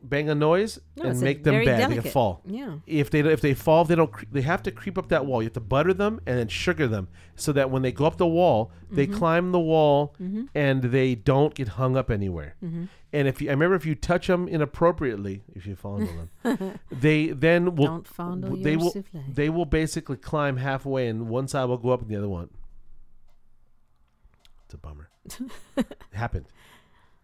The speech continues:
Speaker 2: I could be vulgar and
Speaker 1: Happened.
Speaker 2: say something wrong.
Speaker 1: It happened to
Speaker 2: but
Speaker 1: me.
Speaker 2: I
Speaker 1: You
Speaker 2: will
Speaker 1: know, it was, it was
Speaker 2: stop.
Speaker 1: like, it was like a snake. You ever seen those snakes at, at fourth of, uh, fourth of July?
Speaker 2: <laughs>
Speaker 1: And the little snake goes up and it kinda goes up as a tube.
Speaker 2: Yeah.
Speaker 1: Okay,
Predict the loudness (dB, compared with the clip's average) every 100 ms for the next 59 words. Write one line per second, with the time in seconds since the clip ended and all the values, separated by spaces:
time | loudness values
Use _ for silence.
0 | -12 -10 -6 -6 -6 -10 -10 -12 -14 -14
1 | -10 -6 -8 -8 -10 -10 -10 -4 0 2
2 | 2 0 -2 0 4 4 4 0 -2 0
3 | 0 0 -2 -4 -6 -6 -10 _ -4 -4
4 | 0 0 0 0 0 -2 -10 -10 -4 -2
5 | -2 -4 -6 _ _ _ _ _ -6 -4
6 | -4 -8 -12 -10 -12 -10 -10 -6 -6 -2
7 | -2 -4 -10 -10 -6 0 2 2 2 0
8 | 0 -2 -2 2 2 2 0 -2 -2 -2
9 | 2 0 0 0 -2 -2 0 0 0 -6
10 | _ -18 -16 -16 -12 -8 -8